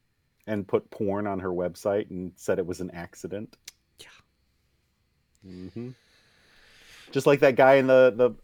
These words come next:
Speaker 1: airport bathroom. He tapped his foot, didn't know what was gonna happen.
Speaker 2: Right. He
Speaker 1: So
Speaker 2: was
Speaker 1: many
Speaker 2: just
Speaker 1: dicks
Speaker 2: being
Speaker 1: were coming
Speaker 2: impatient.
Speaker 1: at him in all these holes.
Speaker 2: Yeah.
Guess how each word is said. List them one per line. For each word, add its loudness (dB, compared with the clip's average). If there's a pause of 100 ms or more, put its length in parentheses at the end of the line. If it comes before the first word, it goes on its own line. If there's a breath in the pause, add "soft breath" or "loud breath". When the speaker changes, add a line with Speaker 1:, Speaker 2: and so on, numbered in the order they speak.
Speaker 1:
airport 0
bathroom. -2
He -10
tapped -4
his -8
foot, -6
didn't -8
know -8
what -6
was -10
gonna -12
happen. -12 (220)
Speaker 2:
Right. -10 (160)
He -8
Speaker 1:
So -2
Speaker 2:
was -2
Speaker 1:
many -6
Speaker 2:
just -4
Speaker 1:
dicks 2
Speaker 2:
being 0
Speaker 1:
were 0
coming 2
Speaker 2:
impatient. 6
Speaker 1:
at 2
him 0
in 0
all 4
these 2
holes. -4
Speaker 2:
Yeah. -4